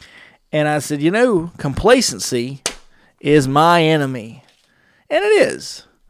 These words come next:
And it's the enemy of relationships, of teamwork, of everything. If someone's complacent, you know,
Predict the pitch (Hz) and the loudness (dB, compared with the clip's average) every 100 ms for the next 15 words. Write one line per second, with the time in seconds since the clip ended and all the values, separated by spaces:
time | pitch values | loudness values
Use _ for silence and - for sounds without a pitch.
0 | _ _ _ _ _ _ - 277 302 247 | _ _ _ _ _ _ -6 -4 -4 -6
1 | 285 277 247 202 151 123 120 110 160 - | -2 0 2 0 0 -2 -8 -6 -6 -8
2 | 147 - 151 143 135 - - - 175 151 | -8 -4 0 0 -4 -12 -14 -10 -8 -4
3 | 147 135 135 139 123 107 - 104 131 226 | -2 -4 -4 -6 -6 -8 -14 -12 -10 -8
4 | 247 226 - 135 131 127 117 - - - | -8 -8 -10 -12 -10 -8 -8 -8 -12 -14
5 | - - 50 - 127 - 147 151 _ _ | -14 -12 -10 -10 -12 -14 -16 -20 _ _
6 | _ - _ - - - _ _ 285 180 | _ -20 _ -20 -20 -20 _ _ -12 -8
7 | 147 113 160 | -8 -8 -10